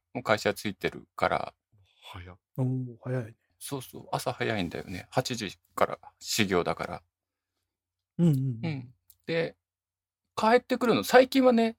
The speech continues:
Speaker 1: ちょっと、あの、残業厳しくなって、もう定時で上がるように
Speaker 3: うんうんうん。
Speaker 1: 全員やってるんで、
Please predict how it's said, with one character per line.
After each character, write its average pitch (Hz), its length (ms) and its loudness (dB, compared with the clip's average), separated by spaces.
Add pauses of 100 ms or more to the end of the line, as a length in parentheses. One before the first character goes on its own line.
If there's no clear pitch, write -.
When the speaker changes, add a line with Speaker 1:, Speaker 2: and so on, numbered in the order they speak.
Speaker 1:
ち - 80 -10
ょ - 40 -12
っ - 60 -20
と、 - 300 0 (120)
あ 120 140 -2
の、 101 400 -6
残 147 220 8
業 139 100 -2
厳 143 260 -6
し - 80 -8
く - 100 -8
な 92 120 0
っ - 40 -10
て、 - 300 -6 (440)
も 120 80 -4
う - 40 -12
定 139 200 4
時 - 160 -4
で 85 80 6
上 87 100 6
が 92 140 6
る 95 100 0
よ 95 180 2
う - 40 -4
に 76 180 -8 (1000)
Speaker 3:
う 165 40 -4
ん - 40 2
う - 20 2
ん - 20 2
う - 0 -
ん。 147 40 -2
Speaker 1:
全 101 160 2
員 95 60 0
や 101 120 6
っ 101 80 -4
て 113 200 -2
る 107 140 -4
ん 90 180 -6
で、 151 360 0